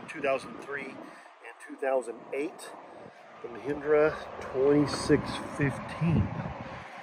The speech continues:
Uh, it is four-wheel drive. Just gonna show you the differences. And also another customer brought in this one for service. And this is actually, this is the tractor that took this tractor's place. So it's pretty neat that we have them side by side out here.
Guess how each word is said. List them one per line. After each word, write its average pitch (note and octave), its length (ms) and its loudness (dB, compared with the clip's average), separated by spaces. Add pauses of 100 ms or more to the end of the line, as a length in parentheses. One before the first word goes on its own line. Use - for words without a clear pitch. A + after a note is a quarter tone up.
(440)
Uh, - 100 -8
it - 100 -10
is - 100 -12
four-wheel C#3 460 -4
drive. C3+ 460 4
Just - 160 -12
gonna D3+ 100 -2
show - 140 -6
you D3 80 -2
the - 120 -12
differences. G#4 300 -8 (100)
And D#3 80 -2
also - 260 4
another C#4 220 0
customer - 380 -12 (120)
brought B2 220 0
in B2 140 -2
this B2+ 180 0
one C3 160 -2
for B2 160 -4
service. C3+ 320 0 (460)
And D#3+ 100 6
this A#3+ 160 8
is A3 100 2
actually, F#3+ 520 10
this F#3 260 8
is G3+ 80 0
the F#3+ 80 12
tractor F#3+ 460 2
that D#3 200 -2
took E3+ 160 -6 (280)
this G#3 160 0
tractor's C#3+ 500 2
place. - 480 -2 (640)
So B2 120 -6
it's A#2+ 120 -8
pretty D#3+ 180 -2
neat E3+ 160 -8
that C#3+ 80 -2
we B2+ 120 -4
have C#3+ 100 0
them - 100 -14
side D3 320 2
by B2+ 140 2
side C3+ 380 2
out G#2 180 -4
here. A#2 260 -6